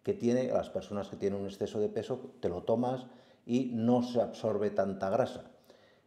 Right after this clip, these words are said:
En el ipaquitine se introduce el chitosan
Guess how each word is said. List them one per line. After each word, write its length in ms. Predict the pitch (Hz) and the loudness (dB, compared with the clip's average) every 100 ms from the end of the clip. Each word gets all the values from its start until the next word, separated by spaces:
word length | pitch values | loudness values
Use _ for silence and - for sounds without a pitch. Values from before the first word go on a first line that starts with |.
| _ - | _ -2
En 180 | 110 107 | 2 4
el 280 | 98 95 - | 2 2 -2
ipaquitine 720 | 104 110 - 113 127 131 139 | -2 -2 -2 -2 0 0 0
se 120 | 127 | -2
introduce 640 | 101 98 104 104 110 110 - | -4 -2 -2 -2 -2 -2 -2
el 380 | 107 104 101 - | 2 2 0 -2
chitosan 720 | 120 120 127 - 120 - - | -2 2 2 4 2 0 -10